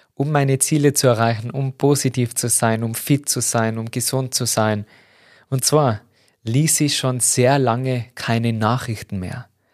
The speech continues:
Ah, da haben so viele gesagt, „Was? Interessiert dich nicht, was in der Welt passiert?“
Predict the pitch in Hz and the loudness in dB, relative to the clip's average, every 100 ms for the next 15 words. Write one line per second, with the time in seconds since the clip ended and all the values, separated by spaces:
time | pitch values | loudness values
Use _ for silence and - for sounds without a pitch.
0 | _ _ _ - 120 135 131 143 139 135 | _ _ _ 0 2 4 4 2 4 4
1 | 127 - 117 107 98 127 175 - - - | 4 2 -2 -2 2 4 4 0 0 -4
2 | _ _ _ _ _ _ _ 135 - 135 | _ _ _ _ _ _ _ 0 2 2
3 | - 139 143 151 147 143 139 143 135 131 | 4 4 4 4 4 4 2 4 4 4
4 | 143 - 135 - 147 151 - | 4 0 -2 2 2 0 -4